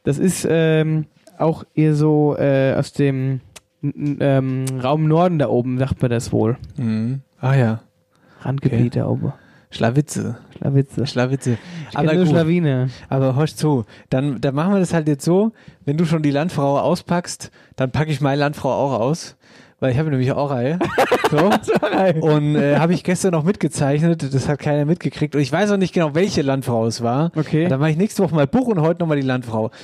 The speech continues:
Speaker 2: Pass auf, du hängst dein Handy wieder ab, ich mache Daniel wieder an. Daniel, du darfst gern mitraten, welches, äh, Dialektwort, äh, wir hier haben.
Speaker 1: Ja, und, aber ich fand's interessant tatsächlich,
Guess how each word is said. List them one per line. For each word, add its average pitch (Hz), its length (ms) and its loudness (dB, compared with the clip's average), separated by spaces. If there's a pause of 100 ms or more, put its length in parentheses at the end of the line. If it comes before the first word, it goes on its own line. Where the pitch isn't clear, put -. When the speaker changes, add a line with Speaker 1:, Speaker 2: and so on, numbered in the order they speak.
Speaker 2:
Pass 131 160 -2
auf, 123 160 -2
du 151 120 -2
hängst 160 240 -2
dein 135 80 0
Handy 220 200 0
wieder 214 200 2
ab, 196 160 -2
ich 139 100 -2
mache 135 220 -2
Daniel 170 340 0
wieder 175 220 2
an. 185 200 2 (340)
Daniel, 165 320 2
du 151 80 2
darfst 147 260 0
gern 160 240 0
mitraten, 160 640 0
welches, 143 400 0
äh, 123 120 0
Dialektwort, 135 800 -2
äh, 131 180 -2
wir 131 140 2
hier 123 180 2
haben. 208 300 0 (140)
Speaker 1:
Ja, 156 160 2
und, 160 180 -2
aber 151 160 2
ich 160 140 0
fand's 208 260 -2
interessant 175 560 0
tatsächlich, 180 540 0